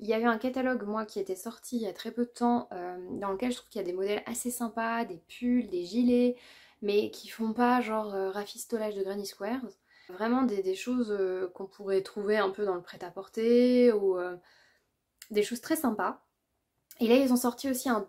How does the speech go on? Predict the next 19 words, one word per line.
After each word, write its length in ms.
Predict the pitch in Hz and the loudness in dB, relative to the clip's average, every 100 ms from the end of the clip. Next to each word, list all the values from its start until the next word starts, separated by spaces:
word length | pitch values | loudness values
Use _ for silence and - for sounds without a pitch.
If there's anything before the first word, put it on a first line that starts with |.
| _ | _
deuxième 340 | 302 277 269 247 | -4 0 2 2
catalogue 400 | 208 190 214 202 | 0 -2 -2 0
dans 140 | 285 | 2
lequel 320 | 302 269 254 | 2 0 0
j'ai 140 | 220 214 | 0 -2
vu 120 | 214 | -2
un 120 | 208 | 0
débardeur. 680 | 214 220 208 202 208 247 254 | 0 0 -2 -2 0 0 0
Donc 160 | 214 208 | -4 -4
cette 140 | 208 | -6
fois-ci 380 | 233 226 - 240 | -6 -8 -6 -6
fait 260 | - 240 | 2 4
à 60 | 226 | 4
moitié 260 | 220 220 220 | 0 -2 -4
en 80 | |
granny 320 | 190 196 208 208 | -4 -2 -2 -2
squares 580 | - 226 226 226 196 | -4 -4 -4 -4 -4
et 140 | 190 185 | -2 -2
en 520 | 175 165 160 160 160 | -4 -8 -8 -10 -12